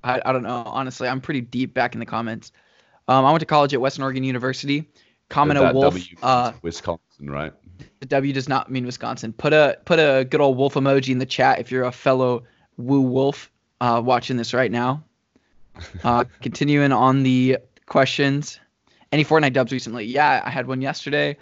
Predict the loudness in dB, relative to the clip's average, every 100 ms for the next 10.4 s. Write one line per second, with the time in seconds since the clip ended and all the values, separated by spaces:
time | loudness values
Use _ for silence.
0 | _ _ _ -4 0 0 0 -6 -6 -4
1 | -4 -2 0 0 -2 -4 -4 0 0 0
2 | -2 -2 0 0 0 -2 -2 -2 -2 -4
3 | -6 -6 -4 -4 -2 0 -2 -4 -12 -18
4 | -14 -2 2 2 0 -4 0 2 0 -4
5 | -10 -8 -6 -4 -4 -2 -2 0 0 0
6 | -2 -6 -18 _ _ -2 -2 -2 -4 -6
7 | -2 -2 -2 -4 -2 -2 -2 0 2 2
8 | 0 -2 -2 -4 -2 -2 -4 -4 2 4
9 | 4 2 -2 -2 0 -2 -4 -2 0 -2
10 | -4 -6 -6